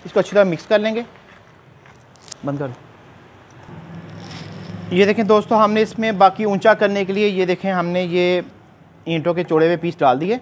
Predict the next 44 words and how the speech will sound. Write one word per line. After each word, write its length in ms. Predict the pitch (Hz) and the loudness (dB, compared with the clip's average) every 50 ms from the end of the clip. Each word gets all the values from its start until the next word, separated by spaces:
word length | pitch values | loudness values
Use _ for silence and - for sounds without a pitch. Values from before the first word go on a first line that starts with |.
| - - - - - - - - - - - | -8 -18 -20 -20 -20 -20 -20 -20 -14 -4 0
अब 140 | - 165 180 | 0 0 0
इसके 220 | 214 202 - 233 | 0 -2 0 -2
ऊपर 120 | 226 208 208 | 0 0 0
हमने 420 | 214 208 202 208 214 214 214 214 208 190 - - | -2 0 0 -2 -2 0 0 -2 -2 -4 -8 -6
मिट्टी 260 | 156 156 151 - 190 214 | -4 -4 -2 0 2 4
डाली, 300 | 226 233 226 254 285 285 - - - - - - - - - - - - - - - - - - - - | 4 4 4 2 -2 -6 -8 -14 -20 -20 -20 -20 -20 -20 -20 -20 -20 -20 -20 -20 -20 -20 -20 -20 -14 -6
ये 120 | 151 151 151 | -2 0 0
देखें, 220 | 135 107 95 139 131 | 0 0 -2 -4 -4
मिट्टी 280 | 147 165 165 226 226 208 | -4 -4 -2 0 2 4
डाल 240 | 175 165 180 202 | 6 6 4 4
के 120 | 196 208 202 | 2 0 -2
अच्छी 240 | 175 - - 208 185 | -2 -2 -4 -6 -2
तरह 340 | - 151 139 135 160 202 220 - - - - - - - - - - - - - - - - - | 0 2 2 2 0 0 -4 -10 -20 -20 -20 -20 -20 -20 -20 -20 -20 -20 -20 -20 -20 -10 -2 2
अब 140 | 175 190 190 | 2 4 4
हम 180 | 208 208 208 202 | 4 2 2 0
इसको 220 | 196 - - 220 214 | -4 -4 -2 -2 0
अच्छी 300 | - 196 190 - - 220 | 0 -2 -2 -4 -6 -2
तरह 180 | 196 190 185 185 | 0 2 2 2
इसमें, 380 | 180 180 - 190 196 196 202 | 0 -2 -4 -2 -2 0 -2
इसके 280 | - - 175 - 214 185 | -2 -4 -6 -6 -4 -2
कोडेक्स 340 | 180 175 165 165 185 180 - | 2 2 2 2 2 0 0
को, 180 | - 196 208 247 - - - - - - - - - - | 0 -2 -2 -2 -4 -10 -20 -20 -20 -20 -20 -10 -2 0
पहले 220 | 196 202 220 233 | 2 2 2 2
कोडेक्स 320 | 220 220 208 208 226 220 | 2 2 2 2 0 0
हमारा 200 | 226 220 214 208 | 0 0 0 2
जितना 220 | 208 196 196 220 226 | 0 0 -2 0 4
था, 120 | 233 226 | 6 6
हम 120 | 226 220 220 | 6 4 2
उससे 160 | 208 - 247 | -4 -4 -4
थोड़ा 220 | - 226 220 220 | -2 -2 0 0
ऊंचा 220 | 202 170 156 240 226 | 0 0 2 2 4
लगाएंगे 260 | 214 214 220 226 233 | 4 4 2 2 2
तारा-, 260 | 202 196 190 202 208 202 - - - _ - _ _ _ - | 2 4 4 4 2 0 -6 -20 -20 _ -20 _ _ _ 4
ताकि 300 | 185 185 185 185 226 214 | 4 4 4 2 -2 -4
थोड़ा 160 | - 220 202 | -2 -2 -4
सा 100 | 196 220 | -4 -4
कोडेक्स 300 | 180 185 180 190 208 - | -2 -2 -2 -2 -2 -2
और 140 | - 175 170 | 0 0 0
मोटा 220 | 170 156 131 - 127 | 2 0 -2 0 0
हो। 160 | 104 95 - - - - - - _ _ - - | -2 -2 -4 -8 -14 -20 -20 -20 _ _ -14 -6
ये 60 | 165 | -4
हम 120 | 170 175 185 | -4 -2 -2
इसको 160 | 180 - 196 | -4 -6 -4
सारा 320 | 180 - 175 170 190 226 | 0 2 2 4 4 2